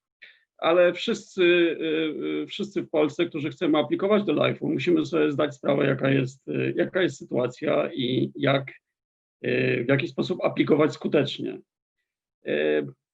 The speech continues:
zacznę od tego slajdu, który pokazuje, ile, y, wniosków zostało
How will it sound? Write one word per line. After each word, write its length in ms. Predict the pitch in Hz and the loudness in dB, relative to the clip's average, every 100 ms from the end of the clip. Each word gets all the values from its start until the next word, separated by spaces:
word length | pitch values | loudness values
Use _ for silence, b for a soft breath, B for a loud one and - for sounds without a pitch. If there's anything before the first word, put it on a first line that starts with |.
| _ _ _ _ _ _ _ _ - - | _ _ _ _ _ _ _ _ -18 -4
zacznę 340 | 165 226 302 | 0 2 2
od 120 | 233 | 2
tego 180 | 240 214 | 2 2
slajdu, 360 | 202 202 214 - | 4 4 4 2
który 160 | 190 | -2
pokazuje, 880 | 185 180 175 165 180 180 170 165 147 - - _ | -2 2 2 2 4 4 4 2 -2 -12 -20 _
ile, 580 | 220 220 196 180 175 165 - _ - | -6 0 2 2 0 -4 -10 _ -10
y, 440 | 160 170 170 165 - - - 135 131 | -6 -4 -4 -6 -10 -16 -8 -6 -6
wniosków 580 | - 135 175 185 - 175 | -6 2 4 2 -4 -8
zostało 840 | 147 135 143 135 135 131 131 131 | -6 -4 0 2 2 0 0 -4